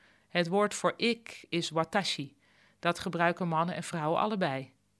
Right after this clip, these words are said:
Maar mannen noemen zichzelf in informele situaties boku. En als het echt gezellig wordt, maken ze er ore van.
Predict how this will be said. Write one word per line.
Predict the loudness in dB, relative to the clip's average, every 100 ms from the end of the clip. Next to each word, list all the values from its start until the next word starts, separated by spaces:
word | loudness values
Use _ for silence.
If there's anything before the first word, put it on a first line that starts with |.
| _ -20 -18 -2
Maar | 0
mannen | 4 4 4 4
noemen | 2 2 0
zichzelf | -2 0 2 2
in | 0 -2
informele | -2 -2 0 0 0
situaties | -2 -6 -4 -2 -2 -2 -4 -4 -6
boku. | -2 0 0 -2 -8 -8 _ -20 -20 -10
En | -2 0
als | 0
het | -2 -2
echt | -2 -2
gezellig | -4 2 2 2
wordt, | 0 -2 0
maken | 0 0 -2
ze | -4 0
er | 2 2
ore | 2 2 2 -2
van. | -4 -8 -8